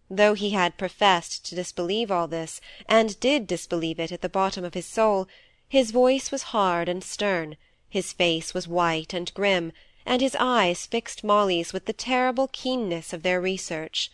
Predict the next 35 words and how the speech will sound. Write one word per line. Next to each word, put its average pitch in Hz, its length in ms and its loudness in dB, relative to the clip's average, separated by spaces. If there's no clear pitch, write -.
Molly 208 440 4
trembled 175 720 0
all 175 240 0
over, 170 400 -2
but 240 160 2
she 254 180 0
did 277 160 0
not 254 180 0
attempt 214 480 -4
to 208 120 -2
evade 196 540 2
his 180 140 -8
penetration. 165 840 -4
If 208 160 0
she 214 180 2
was 180 160 0
silent 269 480 2
for 175 220 -2
a 160 60 -2
moment, 170 400 -4
it 262 160 4
was 254 140 -2
because 262 320 0
she 247 120 0
was 226 200 0
rapidly 254 480 0
reviewing 220 500 0
her 185 140 -6
relation 190 520 0
with 185 160 -6
regard 170 420 -2
to 196 60 -10
Cynthia 185 580 -2
in 160 120 -4
the 165 80 -4